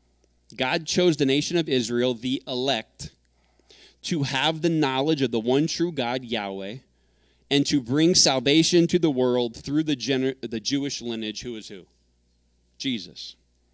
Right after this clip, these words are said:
I'm not gonna get into the whole thing about the elect. We'll do that sometime later. But anytime you hear somebody refer to the elect, he's talking about the nation of Israel in the Old Testament.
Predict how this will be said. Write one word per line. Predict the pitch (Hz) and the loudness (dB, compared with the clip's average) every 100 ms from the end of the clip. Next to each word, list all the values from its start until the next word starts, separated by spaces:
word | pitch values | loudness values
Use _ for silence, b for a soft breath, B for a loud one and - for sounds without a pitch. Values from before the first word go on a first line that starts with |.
| _ _ _ _ _ _ _ _ _ _ _ _ _ _ _ _ | _ _ _ _ _ _ _ _ _ _ _ _ _ _ _ _
I'm | 117 | -6
not | 147 | -2
gonna | 147 | -2
get | 135 160 | -2 -2
into | 151 151 | -2 -2
the | 135 | -2
whole | 143 139 | -2 -6
thing | 131 147 143 | -6 -6 -6
about | 131 131 - | -4 -6 -6
the | |
elect. | 120 127 135 - | -4 -2 -4 -6
We'll | 113 120 | -8 -4
do | 127 | -2
that | 123 120 | -2 -2
sometime | 127 120 139 120 113 | -4 -6 -8 -8 -6
later. | 120 127 | -4 -4
But | 117 107 | -6 -6
anytime | 143 156 175 165 151 143 139 | -4 -4 -4 -6 -6 -6 -6
you | 131 139 | -8 -12
hear | - 156 151 | -6 -6 -4
somebody | - 139 135 127 | -6 -6 -4 -2
refer | 120 - 143 131 | -2 -2 -4 -4
to | - 120 | -6 -8
the | 107 107 135 - | -8 -6 -6 -6
elect, | 110 104 120 180 _ - - _ _ _ _ _ _ | -6 -4 -4 -6 _ -20 -20 _ _ _ _ _ _
he's | 110 | -10
talking | - 143 139 131 | -6 -6 -4 -6
about | 117 113 101 - _ _ _ _ _ _ _ _ _ _ | -4 -6 -8 -14 _ _ _ _ _ _ _ _ _ _
the | 107 | -10
nation | 107 104 - | -6 -6 -8
of | 98 | -10
Israel | 92 85 82 82 _ _ _ _ _ - | -12 -14 -18 -20 _ _ _ _ _ -14
in | 98 | -10
the | 92 | -10
Old | 87 | -12
Testament. | - - - - | -16 -18 -18 -20